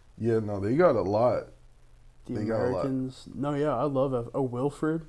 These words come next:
Speaker 2: I like
Speaker 1: Yep,
Speaker 2: Wilfred a lot.
Speaker 1: Wilfred, yep.
Speaker 2: It's Always Sunny, Archer, Louis, rest in peace.
Speaker 1: Mm-hmm.
Speaker 2: American Horror Story. I didn't know that was
Speaker 1: Yeah,
Speaker 2: F X.
Speaker 1: American Horror Story. I used to love American Horror Story. I don't know. I just,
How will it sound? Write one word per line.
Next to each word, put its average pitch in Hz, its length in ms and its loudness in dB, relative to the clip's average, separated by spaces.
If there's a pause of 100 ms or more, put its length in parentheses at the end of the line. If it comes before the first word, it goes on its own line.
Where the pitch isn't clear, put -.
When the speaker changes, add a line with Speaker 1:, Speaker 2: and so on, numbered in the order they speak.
Speaker 2:
I - 120 -4
like 131 180 2
Speaker 1:
Yep, 113 100 6
Speaker 2:
Wilfred 123 300 2
a 123 40 4
lot. 120 160 0
Speaker 1:
Wilfred, 120 220 4
yep. 113 260 0 (200)
Speaker 2:
It's - 180 -10
Always 120 280 -2
Sunny, 127 480 -4
Archer, 127 640 -6 (760)
Louis, 131 540 -2
rest - 220 -8
in 120 80 -8
peace. 127 420 -10 (420)
Speaker 1:
Mm-hmm. 113 380 -4 (1600)
Speaker 2:
American 131 440 -4
Horror 156 240 -6
Story. - 360 -10
I - 40 -10
didn't 139 140 -8
know 123 100 -8
that - 80 -10
was 117 120 -12 (100)
Speaker 1:
Yeah, 110 100 -2
Speaker 2:
F 113 40 2
X. 110 60 0
Speaker 1:
American 113 380 -4
Horror 113 240 -4
Story. 120 360 -8
I 123 160 2
used - 180 2
to - 60 -10
love 101 300 -4
American 95 340 -8
Horror 101 200 -8
Story. 113 360 -10
I 104 100 -8
don't 107 160 -8
know. 107 440 -10
I - 60 -10
just, 98 360 -14